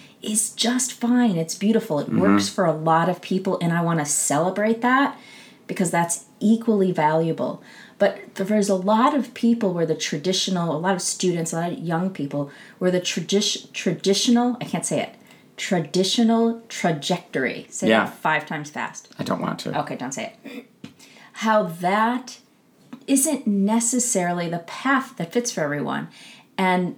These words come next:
Speaker 1: today's episode is really about honoring all your paths, right? Whatever path is most aligned for you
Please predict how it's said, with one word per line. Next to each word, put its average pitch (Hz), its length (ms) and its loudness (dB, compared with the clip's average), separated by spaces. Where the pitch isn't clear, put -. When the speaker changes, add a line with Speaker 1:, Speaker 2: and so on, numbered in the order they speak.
Speaker 1:
today's 277 760 0
episode 196 760 2
is 170 200 -4
really 233 360 2
about 170 560 0
honoring 196 800 2
all 214 420 6
your 165 180 2
paths, - 580 -4
right? - 300 -2
Whatever 254 500 0
path 220 640 0
is 165 180 -2
most 175 420 0
aligned 180 680 -2
for 170 160 -6
you 180 680 -2